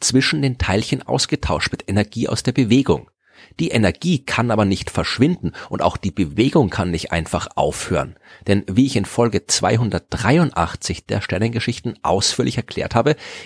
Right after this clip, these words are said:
ist der Drehimpuls, also quasi das Ausmaß der Drehbewegung,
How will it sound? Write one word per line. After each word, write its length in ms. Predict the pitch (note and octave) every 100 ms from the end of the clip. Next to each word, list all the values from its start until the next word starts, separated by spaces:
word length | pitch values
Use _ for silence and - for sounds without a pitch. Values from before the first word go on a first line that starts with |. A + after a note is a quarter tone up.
| -
ist 280 | C3+ - -
der 120 | E2+ _
Drehimpuls, 1120 | F#2+ D#2 D3 - G2 E2+ - A#2+ E3+ - - - - -
also 280 | - A2 G#2
quasi 360 | - - G2+ G#2+
das 300 | F#2+ - -
Ausmaß 800 | - B2 E3 - G2+ E2 D2 - - - -
der 180 | G2 F#2
Drehbewegung, 840 | - F#2+ B2 D3 F2+ F2+ E2+ C2